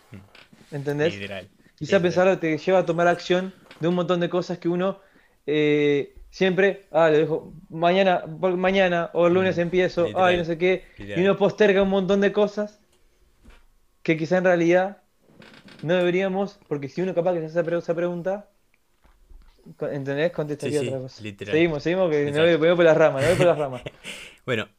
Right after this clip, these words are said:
Speaker 1: cuando vas al gimnasio, ¿cuál es el, el ejercicio que te gusta hacer más? Decís, "Este lo hago, pero con, con ganas, con ganas", sí, digo.
Speaker 2: Pa,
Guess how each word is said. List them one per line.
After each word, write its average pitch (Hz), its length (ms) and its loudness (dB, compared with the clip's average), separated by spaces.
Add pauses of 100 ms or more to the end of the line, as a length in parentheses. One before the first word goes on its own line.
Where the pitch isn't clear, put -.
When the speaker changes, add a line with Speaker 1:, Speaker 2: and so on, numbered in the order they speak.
(140)
Speaker 1:
cuando 131 200 -6
vas 160 120 0
al 170 60 2
gimnasio, 110 500 -6
¿cuál 160 180 -2
es 165 120 -8
el, 107 180 -8 (160)
el 117 60 -10
ejercicio 123 460 -10
que 113 80 -8
te 107 100 -10
gusta 107 400 -10
hacer 107 320 -10
más? 98 400 -16 (240)
Decís, 107 380 -12
"Este 156 360 -10
lo 101 140 -6
hago, 131 180 -2
pero 95 260 -14 (120)
con, 95 340 -18 (220)
con 92 160 -20
ganas, 101 400 0 (480)
con 98 160 -14
ganas", 101 380 -6 (200)
sí, 101 280 -14
digo. 95 300 -16 (300)
Speaker 2:
Pa, 135 400 4